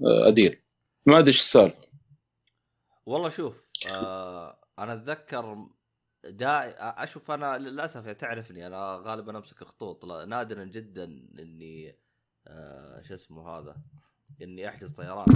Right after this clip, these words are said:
Speaker 2: لكن في المرات اللي كنت أح-، أبغى أحجز فيها طيران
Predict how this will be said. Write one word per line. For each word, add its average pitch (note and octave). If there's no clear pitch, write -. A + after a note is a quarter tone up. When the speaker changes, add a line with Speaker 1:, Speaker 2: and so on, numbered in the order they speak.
Speaker 2:
لكن C3+
في C3+
المرات D3+
اللي A#2+
كنت A#2+
أح-، -
أبغى A2
أحجز C#3
فيها C#3
طيران A#2+